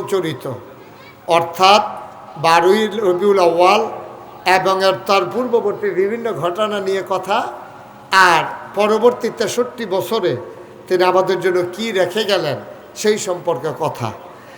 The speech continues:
সময় তো কম, তা আমি মূল কয়েকটি কথা বলে, এ, আজান দিয়ে দেবে, তখন আমি মাইক ছেড়ে দেবো ইনশাআল্লাহ। যারা আছেন সবাই মনোযোগ দিয়ে শুনতেছেন?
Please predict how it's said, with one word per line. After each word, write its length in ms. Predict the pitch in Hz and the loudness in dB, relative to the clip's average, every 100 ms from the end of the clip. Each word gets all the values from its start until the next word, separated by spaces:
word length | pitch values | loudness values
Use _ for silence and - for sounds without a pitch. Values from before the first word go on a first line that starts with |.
| - - | -20 -6
সময় 380 | - 180 202 | 2 4 4
তো 140 | 202 214 | 4 0
কম, 340 | - 214 240 214 - - - - - | 0 2 2 -2 -14 -18 -20 -16 -2
তা 80 | |
আমি 200 | 202 208 | 0 2
মূল 480 | 208 185 190 240 254 254 - - - - - | 0 0 4 6 6 4 -4 -10 -16 -18 -4
কয়েকটি 380 | 208 208 - 196 - | 2 2 0 -2 -2
কথা 240 | 185 180 | -2 -2
বলে, 280 | 175 185 208 269 - - - - - - | -2 0 2 0 -2 -12 -16 -18 -12 -2
এ, 80 | 190 208 | 0 2
আজান 340 | 190 185 202 202 | 0 0 0 -2
দিয়ে 200 | 208 214 | -2 -2
দেবে, 340 | 214 220 262 277 - - - - | -2 0 -2 -2 -12 -18 -20 -2
তখন 220 | 202 202 | 0 2
আমি 160 | 190 185 | 4 4
মাইক 180 | 175 165 | 4 2
ছেড়ে 260 | - 170 160 | 2 4 4
দেবো 260 | 143 135 139 | 4 2 0
ইনশাআল্লাহ। 580 | 123 - 139 110 107 104 - - - - | 0 2 2 2 -4 -10 -16 -20 -20 -12
যারা 260 | - 180 190 | 2 4 6
আছেন 300 | 190 185 214 | 6 4 0
সবাই 280 | 202 196 208 | -2 -2 -2
মনোযোগ 400 | 196 196 208 202 175 | 0 0 2 0 0
দিয়ে 160 | 220 | 0
শুনতেছেন? 680 | 208 196 185 202 196 220 202 | 2 0 -2 0 0 4 4